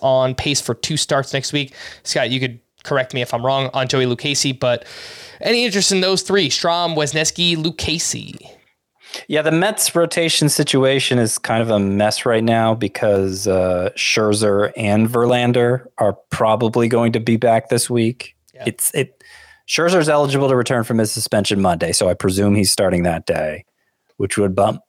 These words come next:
Speaker 2: Senga back to Tuesday, which would make Lucchesi just a, a one-start option. But it may actually be a zero-start option because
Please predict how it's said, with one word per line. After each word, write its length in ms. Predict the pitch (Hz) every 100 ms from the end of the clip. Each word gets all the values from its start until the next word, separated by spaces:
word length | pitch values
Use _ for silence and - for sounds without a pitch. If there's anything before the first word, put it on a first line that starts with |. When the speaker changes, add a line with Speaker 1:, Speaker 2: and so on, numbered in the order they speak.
| -
Speaker 2:
Senga 400 | - 104 98 95
back 240 | 95 -
to 80 | 101
Tuesday, 420 | - 87 - 87
which 200 | 87 -
would 80 | 101
make 220 | 92 87
Lucchesi 480 | 113 - 101 90 87
just 260 | 87 -
a, 220 | 85 87 151 _ _ _ _ _ -
a 60 | 104
one-start 500 | 101 95 - 101 95
option. 440 | 101 - 85 90 _ _
But 140 | 120 117
it 60 |
may 180 | 123 143
actually 320 | 117 113 110
be 160 | 98 101
a 60 | 87
zero-start 640 | 101 104 87 - - 80
option 420 | 76 73 - -
because 540 | 95 90 104 85 -